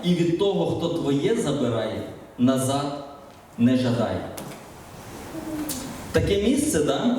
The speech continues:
яке не зовсім зрозуміло. Ну як так? Хто тебе вдарить по щоці, підстав йому ліву. От, е, звернім увагу на те, да?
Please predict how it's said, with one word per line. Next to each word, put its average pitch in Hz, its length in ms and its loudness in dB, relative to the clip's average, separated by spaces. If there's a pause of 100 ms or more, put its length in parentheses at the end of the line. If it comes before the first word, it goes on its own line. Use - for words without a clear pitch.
яке 196 560 0 (500)
не 180 120 4
зовсім 202 480 2
зрозуміло. 151 580 2 (1300)
Ну 170 160 6
як 220 320 2
так? 185 240 0 (1500)
Хто 214 140 4
тебе 202 240 2
вдарить 175 480 0
по 165 80 2
щоці, 170 580 2 (460)
підстав 165 460 2
йому 165 200 2
ліву. 139 300 2 (1600)
От, 196 360 2
е, 165 580 2 (1400)
звернім 220 720 4
увагу 190 360 2
на 160 100 2
те, 156 180 0
да? - 260 0